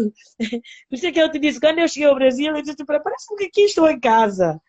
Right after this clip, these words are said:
Tudo é igual, tudo é igual com a África. Aquele sorriso, aquele abraço, aquela,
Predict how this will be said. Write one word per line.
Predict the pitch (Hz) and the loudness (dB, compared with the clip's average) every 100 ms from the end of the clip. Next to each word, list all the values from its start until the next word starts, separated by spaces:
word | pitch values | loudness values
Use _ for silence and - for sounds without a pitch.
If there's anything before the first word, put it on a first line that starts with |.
| _ _ _ _ _ | _ _ _ _ _
Tudo | 381 440 | 4 6
é | 466 466 | 6 6
igual, | 381 381 392 349 277 | 6 6 6 4 4
tudo | 370 403 | 2 2
é | |
igual | 403 392 370 | 4 4 2
com | 339 302 320 | -4 -6 -6
a | |
África. | 320 269 233 190 170 - _ _ _ | -4 -6 -4 -4 -4 -6 _ _ _
Aquele | 320 339 403 | -4 0 0
sorriso, | 381 294 320 320 349 330 | 0 0 4 4 4 0
aquele | 330 320 | 2 2
abraço, | 277 247 294 294 294 | 2 2 2 2 -4
aquela, | 294 302 285 | 0 2 2